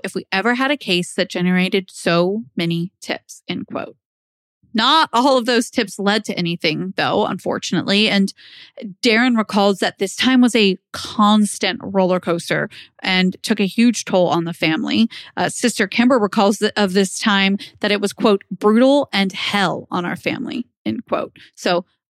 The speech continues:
obviously they were going through it. Mikkel's case was unfortunately nearing danger of going cold when a neighbor of the Biggs family, just two blocks from where Mikkel was abducted from,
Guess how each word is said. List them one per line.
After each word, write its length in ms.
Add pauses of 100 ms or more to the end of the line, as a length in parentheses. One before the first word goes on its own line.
obviously 600
they 160
were 200 (100)
going 480 (260)
through 420
it. 300 (1000)
Mikkel's 440
case 320
was 100
unfortunately 720
nearing 340
danger 340
of 160
going 280
cold 540
when 280
a 80
neighbor 640
of 100
the 100
Biggs 360
family, 440 (280)
just 440
two 300
blocks 400
from 140
where 100
Mikkel 340
was 140
abducted 500
from, 320